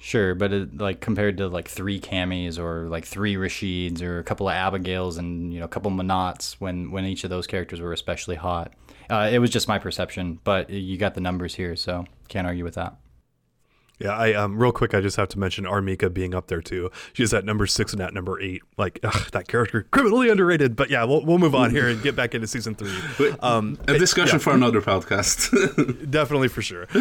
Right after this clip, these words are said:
Speaker 2: Um, so actually, let's, let's switch it back over to the very start of, of season three here.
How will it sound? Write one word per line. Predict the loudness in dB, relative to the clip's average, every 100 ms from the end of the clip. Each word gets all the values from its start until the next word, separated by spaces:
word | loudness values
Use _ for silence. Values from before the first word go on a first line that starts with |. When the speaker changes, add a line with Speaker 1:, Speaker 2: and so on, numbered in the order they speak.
| 6 6
Speaker 2:
Um, | 8 8 6
so | 4 2 2 0 0
actually, | 0 2
let's, | 2 2
let's | 2 0 0
switch | -2 0
it |
back | 0 0
over | -2
to | -4
the | -2
very | 0 0
start | 0 0 0 0 -2
of, | 0 -2 -6 -8
of | -6
season | -6 -8 -6
three | -8 -6
here. | -8 -8